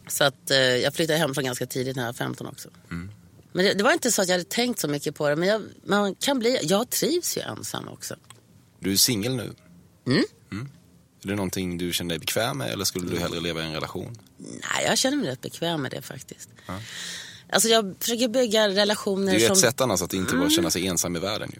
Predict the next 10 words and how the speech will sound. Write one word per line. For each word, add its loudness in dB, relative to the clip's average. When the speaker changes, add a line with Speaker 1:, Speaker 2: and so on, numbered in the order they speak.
Speaker 1:
Ja, 6
men 2
alltså 4
jag, 2
jag 4
vill 2
hellre 4
bygga 2
på 0
relationer 2